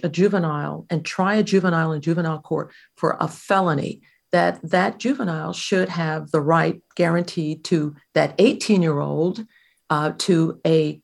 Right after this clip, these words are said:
jury trial. The U S Supreme Court, I think, is wrong on this issue.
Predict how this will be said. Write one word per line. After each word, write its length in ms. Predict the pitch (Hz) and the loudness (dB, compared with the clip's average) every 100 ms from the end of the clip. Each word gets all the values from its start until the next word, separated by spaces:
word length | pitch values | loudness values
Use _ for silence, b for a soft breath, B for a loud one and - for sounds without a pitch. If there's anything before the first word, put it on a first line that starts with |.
| - | -10
jury 320 | 143 165 156 | 0 0 0
trial. 520 | 156 151 147 - - B B B B - | -6 -8 -8 -8 -12 B B B B 0
The 260 | 180 175 - | 2 4 4
U 140 | 196 | 4
S 100 | 220 | 4
Supreme 460 | 220 196 - 214 190 | 2 -4 -4 -2 -2
Court, 520 | 185 - 262 165 - - | -4 -4 0 2 0 -6
I 120 | 170 | -6
think, 280 | 165 170 165 | -2 -4 -4
is 160 | 170 156 | -8 -6
wrong 560 | 143 160 180 202 233 233 | -2 0 2 2 -2 -2
on 360 | 175 170 170 170 | 0 0 0 -4
this 280 | 160 175 - | -4 -2 -2
issue. 420 | 175 - 180 226 | -4 -4 -6 -6